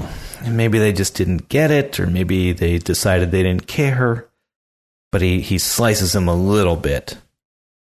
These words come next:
Or, like, jabs him with the point a little bit, and, like,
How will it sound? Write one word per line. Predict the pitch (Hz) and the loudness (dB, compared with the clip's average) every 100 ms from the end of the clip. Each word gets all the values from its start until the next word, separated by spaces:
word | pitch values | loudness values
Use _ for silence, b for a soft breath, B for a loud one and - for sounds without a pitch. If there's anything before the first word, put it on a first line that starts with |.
| _ - | _ -2
Or, | |
like, | 101 95 - - | 2 2 0 -6
jabs | - 101 95 104 87 | -2 0 2 0 0
him | 98 92 | 0 0
with | - | -2
the | - | -4
point | - 98 92 90 | -2 0 -2 -2
a | 92 | 0
little | 85 85 82 | 0 0 -2
bit, | 85 85 - _ _ - | -2 -4 -6 _ _ -4
and, | 82 | -2
like, | 71 - - | -4 -6 -12